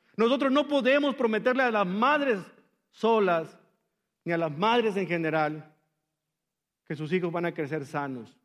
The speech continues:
fuertes y seguros. No podemos prometerles nada. No puedo prometerle a usted que usted, querido hermano que me escucha, hermana que me escucha,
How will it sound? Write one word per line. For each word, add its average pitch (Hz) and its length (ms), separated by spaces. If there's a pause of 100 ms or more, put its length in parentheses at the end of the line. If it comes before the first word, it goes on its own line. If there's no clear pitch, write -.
(120)
fuertes 131 500 (160)
y 135 80
seguros. 117 460 (600)
No 180 100
podemos 175 520
prometerles 131 640
nada. 110 320 (1300)
No 208 160
puedo 277 220
prometerle 254 500
a 240 60
usted 262 560
que 226 120
usted, 254 600
querido 233 480 (840)
hermano 196 380
que 214 80
me 175 100
escucha, 208 320
hermana 196 280
que 196 100
me 175 80
escucha, 160 540